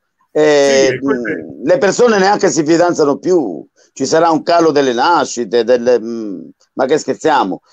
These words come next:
Speaker 1: Speriamo in duemilaventuno dove tutti ci possiamo riabbra-, tutti potremmo riabbracciare le, le nostre fidanzate.
Speaker 2: Sì, anche perché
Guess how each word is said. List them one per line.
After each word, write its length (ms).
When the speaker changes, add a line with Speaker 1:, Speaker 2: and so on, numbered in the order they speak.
Speaker 1:
Speriamo 580
in 120
duemilaventuno 760
dove 360
tutti 320
ci 140
possiamo 500
riabbra-, 420
tutti 340
potremmo 400
riabbracciare 640
le, 260
le 120
nostre 260
fidanzate. 840
Speaker 2:
Sì, 400
anche 280
perché 680